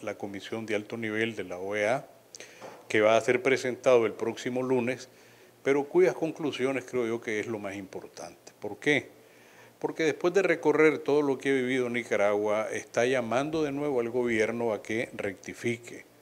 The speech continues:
Pero obviamente este gobierno no va a rectificar,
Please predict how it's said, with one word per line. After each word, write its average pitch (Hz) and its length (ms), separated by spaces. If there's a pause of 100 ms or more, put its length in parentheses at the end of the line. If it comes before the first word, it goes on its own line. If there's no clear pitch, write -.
(760)
Pero 104 220
obviamente 107 460
este - 160
gobierno 117 500
no 87 140
va 87 80
a - 20
rectificar, - 800